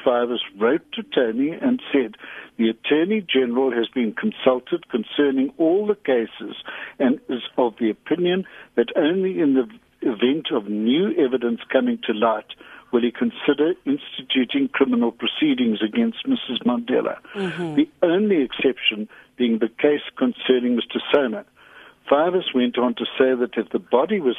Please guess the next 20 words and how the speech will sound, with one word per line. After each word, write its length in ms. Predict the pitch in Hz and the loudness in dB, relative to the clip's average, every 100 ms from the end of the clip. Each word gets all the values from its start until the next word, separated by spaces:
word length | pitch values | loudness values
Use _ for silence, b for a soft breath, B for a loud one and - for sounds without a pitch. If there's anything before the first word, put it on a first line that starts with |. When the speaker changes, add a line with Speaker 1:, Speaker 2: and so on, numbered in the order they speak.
| - | 0
Speaker 1:
found, 340 | 117 101 226 - B B | 0 0 -8 -12 B B
he 180 | - - | -2 -2
would 420 | 214 - - - - | 0 0 0 -6 -2
institute 720 | 127 120 - 120 - 110 - | -2 -2 -6 -6 -2 -2 -2
criminal 360 | - 240 107 104 | -2 0 0 -2
proceedings. 680 | - 110 - 220 190 - - - B B B B | -2 -2 0 -2 -2 -12 -18 -20 B B B B
And 240 | 123 107 - | -4 -2 0
I 100 | 120 | -2
quote 400 | - - 131 - | 0 0 0 0
him, 140 | 113 104 | -4 -4
he 120 | 113 - | -4 0
says, 160 | 123 113 | -2 -2
"A 80 | 123 | -8
possible 600 | - 170 170 - 160 143 - - | -2 0 0 -2 0 0 0 0
site 320 | 139 127 - - B B B - | 2 0 -6 -20 B B B -2
where 300 | 117 120 120 - - - | 2 2 -2 -8 -4 2
Sona 320 | 151 156 139 | 2 2 2
was 180 | 117 107 | 0 0
allegedly 580 | 107 123 135 131 117 110 | 2 0 0 -4 -2 0
buried 500 | 117 113 120 120 | 2 2 2 0